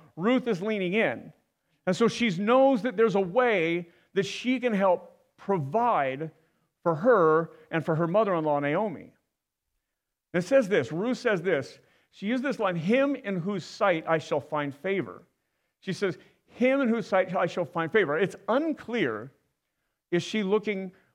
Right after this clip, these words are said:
uh, is she speaking about a human, like a man in whom, in his, him in whose sight I might find favor? Maybe there's a guy out there who owns something that will, we will find favor with. She could be saying that,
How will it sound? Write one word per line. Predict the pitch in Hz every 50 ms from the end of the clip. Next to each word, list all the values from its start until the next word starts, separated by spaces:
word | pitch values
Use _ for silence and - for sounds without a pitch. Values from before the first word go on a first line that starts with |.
| _ _ _ _ -
uh, | 151 151 -
is | 170 156
she | - 214 196
speaking | - - - - 226 233 226 - 226 208
about | 196 170 175 160 151 -
a | 143
human, | - - 214 220 220 233 226 185
like | 143 -
a | 151 151
man | 151 151 165 170 175 185 202 208
in | 202 190 180 170 165
whom, | 131 156 196 196 196 190 170 - - - _ _
in | 160 156 151
his, | 156 170 202 226 226 180 170 -
him | 170 175 226 226
in | 220 180
whose | 175 180 160 151
sight | - - 165 175 180 -
I | 160 160
might | 165 160 156 156 156 -
find | 156 147 139 135 -
favor? | - 170 175 185 185 226 226 226 - - - - _ _
Maybe | - 185 214
there's | 220 208 185
a | 175
guy | 190 190 190 190
out | 190 185
there | 196 190 160
who | 185 196 -
owns | 185 185 208 214 190 -
something | - 185 165 151 156 170 160 156 165 165 160 - _ _ _ _ _ _ _ _ _ 131
that | 170 185
will, | 175 180 180 170 175 -
we | 165 165 175
will | 165 156 127
find | - 170 156 151 143
favor | - - 180 180 170 151 139
with. | 131 113 85 98 127 143 139
She | - 185 156
could | - 226 247 226
be | 254 190
saying | - - 196 170 160 165 170
that, | 196 190 151 127 127 123 - -